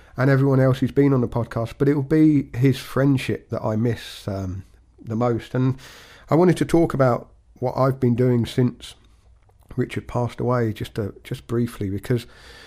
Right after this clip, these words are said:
as some listeners will remember, I'd planned this crazy cycling tour in Scotland to go and cycle between all of the Scottish football clubs last year, and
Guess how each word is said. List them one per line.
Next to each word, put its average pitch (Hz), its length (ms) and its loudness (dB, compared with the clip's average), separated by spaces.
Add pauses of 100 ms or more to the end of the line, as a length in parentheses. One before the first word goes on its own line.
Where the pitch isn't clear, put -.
(500)
as 143 240 0
some - 500 0
listeners 139 360 4
will 131 140 4
remember, 131 420 4
I'd 120 160 0
planned 127 280 2
this 120 160 -2
crazy 120 680 2
cycling 127 520 -2
tour 117 280 0
in 113 100 -2
Scotland 107 640 -2
to - 100 -6
go 113 180 -2
and 110 140 -2
cycle 120 440 -4
between 110 380 -4
all 113 240 -4
of 98 140 -10
the 104 140 -6
Scottish - 400 -6
football 139 260 -6
clubs - 460 -12 (440)
last 107 360 -6
year, 117 400 -2
and 110 600 -6